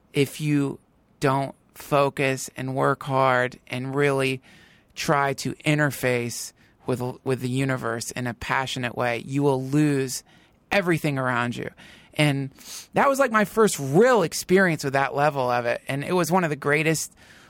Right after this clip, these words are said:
lessons ever. And, like, since then, I, like, buckled down and started, like, focusing and working hard and, um, started my own podcast and really started taking my comedy seriously. And,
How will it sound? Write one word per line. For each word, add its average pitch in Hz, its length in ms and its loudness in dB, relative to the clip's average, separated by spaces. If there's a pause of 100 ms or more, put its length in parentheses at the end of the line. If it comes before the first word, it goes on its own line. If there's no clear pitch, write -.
lessons 156 560 0
ever. 180 280 2
And, 143 200 -2
like, 139 240 -6
since 175 340 0
then, 175 220 0
I, 139 140 -2
like, 123 240 -4 (120)
buckled 151 460 0
down 190 360 2
and 151 120 -6
started, 170 340 0
like, 131 240 -4
focusing 190 640 2
and 147 160 -4
working 180 320 2
hard 185 320 4 (400)
and, 151 380 0
um, 123 480 -2 (320)
started 170 360 0
my 156 140 2
own 139 140 0
podcast 151 800 -2
and 127 180 -4
really 151 240 2
started 139 400 0
taking 135 240 -2
my 131 140 -4
comedy 143 420 -2
seriously. 147 640 -2
And, 139 160 -6